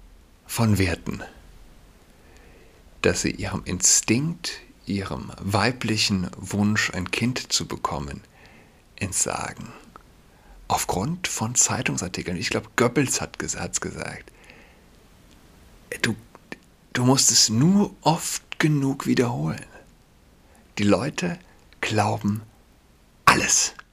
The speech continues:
Alles! Ha? Nie ging's ihnen besser. Was passiert? Sie entsagen, sich fortzupflanzen,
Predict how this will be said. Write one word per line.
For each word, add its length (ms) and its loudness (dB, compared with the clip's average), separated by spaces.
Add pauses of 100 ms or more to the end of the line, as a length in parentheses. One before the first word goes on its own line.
(500)
Alles! 600 8 (1800)
Ha? 300 2 (1400)
Nie 260 8
ging's 260 4
ihnen 280 2
besser. 440 -4 (640)
Was 200 2
passiert? 480 0 (1300)
Sie 380 2
entsagen, 1000 2 (640)
sich 360 -2
fortzupflanzen, 960 0